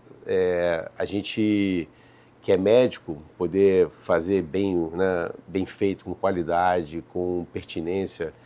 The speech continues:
é espetacular. Eu ainda tenho, e é isso que eu falo pros médicos mais novos, né? É, as pessoas ficam com medo, "ah, inteligência artificial", é, você não vai ser substituído. É o médico que usa e o médico que não usa.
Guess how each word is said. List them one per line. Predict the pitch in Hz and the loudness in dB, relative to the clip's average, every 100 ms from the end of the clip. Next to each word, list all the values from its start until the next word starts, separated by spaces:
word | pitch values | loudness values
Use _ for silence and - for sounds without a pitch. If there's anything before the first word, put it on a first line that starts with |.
| - - - - - - | -20 -20 -20 -20 -20 -10
é | - 95 104 - 104 | -4 -2 -2 -4 -2
espetacular. | - 123 147 - 98 85 87 87 | 0 0 0 4 6 4 0 -6
Eu | 98 98 101 98 92 90 | -2 -2 -2 -2 -4 -4
ainda | 92 | -4
tenho, | 92 107 107 101 90 85 - | 2 2 4 4 2 0 -2
e | 92 | -2
é | 90 | -2
isso | 90 | -2
que | - | 0
eu | |
falo | 107 107 | 4 4
pros | - 92 | 2 2
médicos | 101 101 - | 4 4 2
mais | 92 | 0
novos, | 85 85 80 76 | 2 2 2 0
né? | 87 85 85 78 | -2 0 -2 -4
É, | 82 82 80 78 78 - - | -4 -2 -4 -6 -12 -18 -20
as | - | -20
pessoas | - 87 | -10 -6
ficam | - 98 | -6 -4
com | 90 | 0
medo, | 95 101 90 | 4 4 4
"ah, | 104 | 0
inteligência | 101 92 90 87 | 0 -6 -10 -12
artificial", | 98 - - 87 92 92 82 87 | -14 -12 -4 2 4 4 2 -6
é, | - - - - - | -10 -14 -20 -16 -12
você | - - | -8 -2
não | 143 | 0
vai | 127 | 0
ser | 120 | -2
substituído. | - 87 - 101 - 78 69 - - - | -6 -10 -10 -8 -8 -8 -10 -16 -20 -14
É | 87 85 87 85 - | -8 -4 -4 -4 -6
o | 87 | -2
médico | 98 123 120 - | 2 2 0 -4
que | |
usa | 101 127 160 | 0 0 2
e | |
o | 143 | 2
médico | 147 - | 2 0
que | 175 | 0
não | 143 | 2
usa. | 107 78 | 2 0